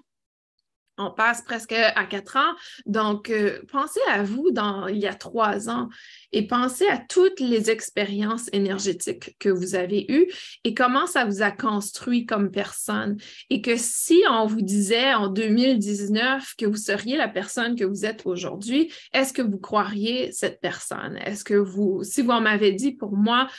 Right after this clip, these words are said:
euh, même en, je dirais en deux mille dix-sept, si on m'avait dit, Isabelle, euh, en, le quatorze décembre deux mille vingt-deux, tu vas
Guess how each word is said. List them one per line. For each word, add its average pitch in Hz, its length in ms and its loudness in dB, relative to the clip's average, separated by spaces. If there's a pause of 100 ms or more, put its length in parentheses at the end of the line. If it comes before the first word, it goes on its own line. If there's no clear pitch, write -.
(240)
euh, 190 320 0
même 277 300 2
en, 202 380 0
je 185 80 -4
dirais 220 320 0
en 202 320 -2
deux 247 320 0
mille 302 260 4
dix-sept, 202 480 -2
si 247 160 -2
on 254 80 2
m'avait 247 300 2
dit, 269 140 0
Isabelle, 240 640 0 (440)
euh, 196 400 -4
en, 190 380 -4
le 190 160 4
quatorze 349 500 2
décembre 220 800 2
deux 220 260 -2
mille 262 360 0 (200)
vingt-deux, 196 560 -2
tu - 140 -8
vas 175 200 2